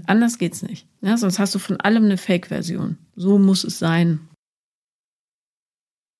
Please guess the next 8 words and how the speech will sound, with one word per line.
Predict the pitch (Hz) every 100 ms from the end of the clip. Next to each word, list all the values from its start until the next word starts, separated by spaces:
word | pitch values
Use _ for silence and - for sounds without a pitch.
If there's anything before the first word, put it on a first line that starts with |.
| _ _ - - -
Es | -
gibt | 208
diesen | 208 196 190 185 180
ganz, | 180 202
ganz | 208 180 - -
wirklich | 175 185 180 -
entsetzlichen | 175 165 190 185 185 180 180
Dokumentarfilm, | 180 180 170 180 175 202 208 208 220